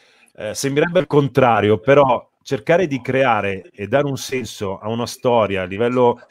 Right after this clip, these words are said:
comunque di, di scenografia, di, di, di scena, di storia, in un parco non può durare lo spettacolo più di venticinque minuti, diciamo, quello è il range della durata di uno spettacolo, perché il pubblico entra per godersi il parco, le attrazioni,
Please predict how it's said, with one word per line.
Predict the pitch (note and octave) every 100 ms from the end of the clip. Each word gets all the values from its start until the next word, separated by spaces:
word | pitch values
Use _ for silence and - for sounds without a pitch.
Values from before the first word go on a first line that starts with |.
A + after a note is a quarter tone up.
| _
comunque | - A#2 B2+ A#2+
di, | A2+ G#2+
di | A2
scenografia, | A2 A2+ A#2 A#2 - - A#2 A#2 A2 G#2+
di, | G#2 G2+ G#2
di, | F#2+ G2+ G2
di | G#2
scena, | - A#2+ A#2+ A#2 A2+ A2
di | G#2+
storia, | - - B2+ B2 A#2+ A#2 G2+ - - _ _ _ -
in | A#2+
un | C#3
parco | D#3+ D3 -
non | B2 A#2+
può | D#3
durare | C3+ B2+ C#3 C3+
lo | B2
spettacolo | - - C3 - B2 A#2+ C3 A2+
più | A#2+
di | A#2+
venticinque | A2+ G#2+ G#2 B2 A#2 A2
minuti, | A2+ C3 A#2 G#2
diciamo, | G2 - A2 G#2 G#2 G2
quello | - C3 B2+
è |
il | A2+
range | G#2+ A#2+ A#2+ G2+ G#2+
della | G#2 G#2
durata | G2+ A2+ A2
di | G2+
uno |
spettacolo, | G#2 - G#2 G#2+ F#2+ - F#2+
perché | - C3+ - B2+ C3+ C#3+ _ _
il | A2+ A2+
pubblico | D3 C3 A#2+ B2
entra | C3 B2 A#2+ C3+ C3
per | - A2
godersi | A2+ A#2+ A2 G#2+ A2
il | G2
parco, | G#2+ A2+ A2+ A2+
le | G2+
attrazioni, | - G#2+ - A2+ A#2 A2